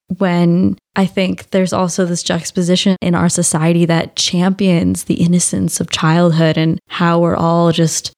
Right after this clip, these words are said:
big kids and how we'd never wanna grow up. But haven't we? I mean, don't we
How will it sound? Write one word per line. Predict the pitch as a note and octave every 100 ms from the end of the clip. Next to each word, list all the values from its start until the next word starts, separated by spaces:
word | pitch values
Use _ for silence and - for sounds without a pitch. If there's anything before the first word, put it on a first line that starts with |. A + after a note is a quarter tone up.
| -
big | F#3+ F#3 F3
kids | - G3+ F#3+ F3+ E3+ E3+ -
and | F3+
how | E3 E3+
we'd | F3+ F3+
never | G3+ G3+
wanna | G3 F#3+ F#3
grow | F#3+ F#3+
up. | F#3 -
But | F#3+
haven't | F3 F#3 G#3+ -
we? | C4+ D4 C#4
I | F#3
mean, | E3+ E3+ F3 - -
don't | G3 F#3+ F#3+
we | F#3 F3+ F3+